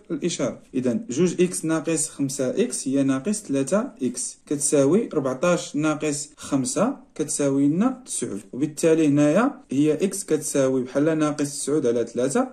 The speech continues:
اللي هي ناقص، آه، ثلاثة. إذا الجواب هو ناقص ثلاثة. إذا إكس يساوي ناقص ثلاثة، وكنقولوا الحلول ديال هاد المعادلة هو إكس يساوي ناقص ثلاثة.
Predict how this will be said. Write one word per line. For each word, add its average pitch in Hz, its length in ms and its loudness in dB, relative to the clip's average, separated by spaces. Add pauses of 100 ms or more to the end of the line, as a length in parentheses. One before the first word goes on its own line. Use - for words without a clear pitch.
اللي 147 260 0
هي 202 240 0 (420)
ناقص، 151 560 -2 (640)
آه، 170 500 2
ثلاثة. 160 480 0 (280)
إذا 131 120 -2
الجواب 139 600 0
هو 135 180 2
ناقص 175 460 -2
ثلاثة. 143 460 -6
إذا 107 280 -6
إكس 190 300 -4
يساوي 139 680 -4
ناقص 143 340 -2
ثلاثة، 185 340 -4
وكنقولوا 143 480 0
الحلول 139 420 0
ديال 135 180 2
هاد 135 200 0
المعادلة 120 500 -4
هو 139 180 0
إكس 214 400 -2
يساوي 143 400 -2
ناقص 151 420 0
ثلاثة. 202 340 2